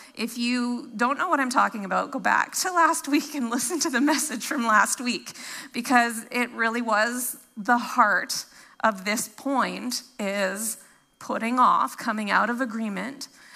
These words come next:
with our deceitful desires, with the, the feelings, the thoughts, the hardened areas, and putting on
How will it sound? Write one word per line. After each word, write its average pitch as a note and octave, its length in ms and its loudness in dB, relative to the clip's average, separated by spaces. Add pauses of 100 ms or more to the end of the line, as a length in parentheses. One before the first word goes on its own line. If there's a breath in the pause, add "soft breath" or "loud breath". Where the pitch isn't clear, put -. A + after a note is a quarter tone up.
(140 loud breath)
with A#3 180 -2
our A3+ 380 6 (120)
deceitful B3+ 540 -4
desires, A3+ 880 -2 (440 loud breath)
with A3+ 420 -4 (140)
the, A#3 440 2 (240)
the E4 100 -4
feelings, A#3 680 -2
the G#3 100 -6
thoughts, - 560 4
the G3+ 160 -4
hardened C4+ 640 4
areas, G3+ 800 -4 (360 loud breath)
and A3 160 0
putting B3+ 500 0
on A#3 640 2